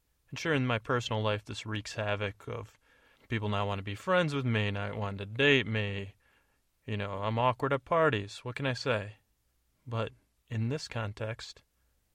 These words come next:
I've found a, a, <laughs> I've found an outlet. I've found my calling, which is kinda helping bore people to sleep with a nice little bedtime story that starts out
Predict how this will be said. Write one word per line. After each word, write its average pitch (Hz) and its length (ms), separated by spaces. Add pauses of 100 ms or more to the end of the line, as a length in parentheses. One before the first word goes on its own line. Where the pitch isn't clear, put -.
(520)
I've 110 80
found 117 380
a, 113 80 (100)
a, 120 140 (140)
<laughs> - 160
I've 147 140
found 151 300
an 131 100
outlet. 117 380
I've 110 100
found 113 380
my 110 120
calling, 110 580 (880)
which 120 200
is 110 280 (720)
kinda 127 180
helping 127 300 (160)
bore 131 200
people 131 300
to 127 80
sleep 117 360
with 110 100
a 113 40
nice 110 300
little 113 120
bedtime 110 500
story 104 300
that 107 140
starts 127 320
out 160 280